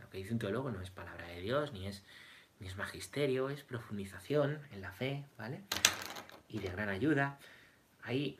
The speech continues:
tradiciones disciplinares. ¿Qué son las tradiciones disciplinares? Pues, pues normas de la Iglesia, que a veces cambian. Hay, hay normas de la Iglesia que son derecho divino, que no cambian,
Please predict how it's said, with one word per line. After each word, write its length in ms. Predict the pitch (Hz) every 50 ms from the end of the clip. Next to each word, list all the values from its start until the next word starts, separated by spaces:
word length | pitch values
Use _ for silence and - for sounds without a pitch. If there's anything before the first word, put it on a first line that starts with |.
| -
tradiciones 560 | - 110 110 110 107 95 - - 135 156 156 139
disciplinares. 840 | 139 123 - - 127 95 110 104 101 120 147 165 131 - - - -
¿Qué 100 | - 120
son 180 | - - 127
las 120 | 127 123 -
tradiciones 440 | 127 113 110 110 - 127 123 123 117
disciplinares? 720 | 110 - - 113 98 98 98 107 127 151 147 120 101 -
Pues, 240 | - 98 92 - - - - - - - - - - - - - _
pues 300 | - 104 101 95 - - - - - - - - - - - -
normas 480 | 107 120 151 185 156 123 113 104 98
de 80 | 104 95
la 80 | 92 87
Iglesia, 500 | 87 104 147 170 - - - - 87 90
que 100 | 90 90
a 20 |
veces 260 | 90 107 - 131 123
cambian. 420 | - - 131 156 151 127 120 117 117
Hay, 120 | 113 113
hay 120 | - 131 135
normas 460 | 135 147 165 170 165 165 170 - -
de 80 | - 120
la 80 | 120
Iglesia 360 | 120 127 139 139 - - 160
que 100 | 160 135
son 200 | 117 - 117 120
derecho 320 | 131 127 120 117 120 - 143
divino, 400 | 135 107 92 110 143 143 113 101
que 80 | 90
no 140 | 87 92 101
cambian, 360 | 98 98 92 110 127 131 98